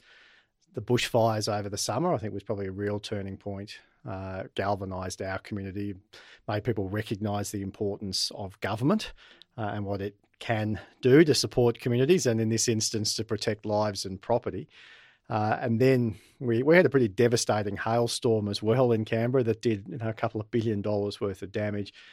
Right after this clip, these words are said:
We were just getting over those two events, plus the smoke,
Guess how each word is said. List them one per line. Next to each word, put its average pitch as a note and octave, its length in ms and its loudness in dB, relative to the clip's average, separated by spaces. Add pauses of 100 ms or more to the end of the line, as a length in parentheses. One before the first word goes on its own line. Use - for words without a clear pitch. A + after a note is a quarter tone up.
(240)
We A#2+ 60 -2
were A2 80 0
just D#3 320 10
getting A#2+ 260 4
over A2 220 2
those A2 380 0
two G2 220 -4
events, G#2 360 -2
plus G#2+ 240 -2
the G2 120 -8
smoke, A2 540 2